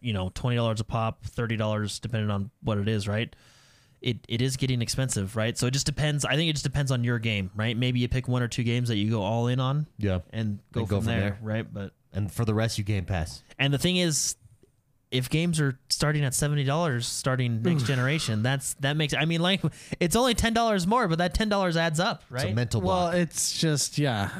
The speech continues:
Speaker 3: I don't know how it, how it
Speaker 1: And
Speaker 3: does it, but
Speaker 1: I
Speaker 3: it,
Speaker 1: mean,
Speaker 3: it hurts.
Speaker 1: I mean,
Speaker 3: Just
Speaker 1: think,
Speaker 3: like a kick in the groin.
Speaker 1: think about it this way. If they're
Speaker 3: Ooh.
Speaker 1: raising, uh, prices of games from sixty to seventy dollars, why, what's stopping them from raising the price of the season pass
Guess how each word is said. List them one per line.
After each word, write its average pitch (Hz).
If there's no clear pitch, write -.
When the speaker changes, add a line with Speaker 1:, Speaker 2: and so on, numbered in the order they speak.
Speaker 3:
I 147
don't 160
know 156
how 180
it, 180
how 202
it -
Speaker 1:
And 160
Speaker 3:
does 214
it, 131
but 143
Speaker 1:
I 190
Speaker 3:
it, -
Speaker 1:
mean, 196
Speaker 3:
it 175
hurts. 208
Speaker 1:
I 214
mean, 214
Speaker 3:
Just 185
Speaker 1:
think, 180
Speaker 3:
like 196
a 180
kick 262
in 226
the 220
groin. 196
Speaker 1:
think 269
about 220
it 202
this 277
way. 143
If 220
they're 220
Speaker 3:
Ooh. -
Speaker 1:
raising, 202
uh, 143
prices 170
of 131
games 147
from 127
sixty -
to 127
seventy 175
dollars, 117
why, 127
what's 127
stopping 151
them 143
from 131
raising 135
the 127
price 143
of 139
the 127
season 123
pass -